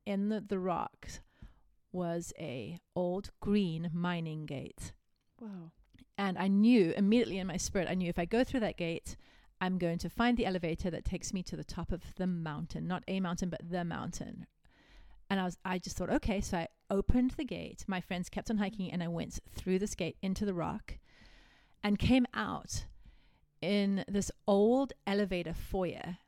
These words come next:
Speaker 1: You remember those old foyers that smell like old stale cigarette smoke
Speaker 2: Mm-hmm.
Speaker 1: and
Speaker 2: Mm-hmm.
Speaker 1: they're all cement and
Speaker 2: Mm-hmm.
Speaker 1: stone, and they have the old elevators, like, on four, you know,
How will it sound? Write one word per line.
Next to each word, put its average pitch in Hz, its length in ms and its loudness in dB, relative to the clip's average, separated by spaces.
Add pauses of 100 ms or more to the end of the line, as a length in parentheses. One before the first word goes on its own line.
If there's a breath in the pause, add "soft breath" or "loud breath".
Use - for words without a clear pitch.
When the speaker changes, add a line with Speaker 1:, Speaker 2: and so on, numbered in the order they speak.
(300)
Speaker 1:
You 214 120 4
remember 254 220 6
those 254 220 4
old 202 280 2
foyers 190 480 0
that - 180 -6
smell 202 300 -2
like 190 180 -2
old 190 280 0
stale 190 400 0
cigarette 190 480 0
smoke 180 600 2
Speaker 2:
Mm-hmm. 160 100 0
Speaker 1:
and 170 240 -4
Speaker 2:
Mm-hmm. 147 380 -10
Speaker 1:
they're 190 80 2
all 180 120 6
cement 180 640 2
and 185 120 4
Speaker 2:
Mm-hmm. 170 100 -4
Speaker 1:
stone, 170 500 2
and 175 100 -2
they 175 60 0
have 175 160 0
the - 80 -2
old 175 240 2
elevators, 160 580 0
like, - 180 -6
on 165 120 -2
four, 156 420 0
you - 100 -4
know, 127 240 -2